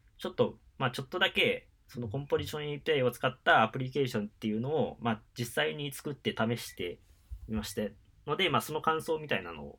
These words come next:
ちょっとまず話していけたらなと思います。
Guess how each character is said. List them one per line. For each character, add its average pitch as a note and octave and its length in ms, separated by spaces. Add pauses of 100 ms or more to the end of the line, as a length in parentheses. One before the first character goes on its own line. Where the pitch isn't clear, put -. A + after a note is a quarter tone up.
ち - 100
ょ - 20
っ - 80
と - 180 (160)
ま G#2+ 120
ず E2 180 (220)
話 G#2 220
し - 20
て - 80
い - 40
け - 60
た F#2+ 80
ら F2 100
な G#2+ 140
と D#2+ 300
思 E2+ 160
い E2+ 40
ま - 140
す。 - 180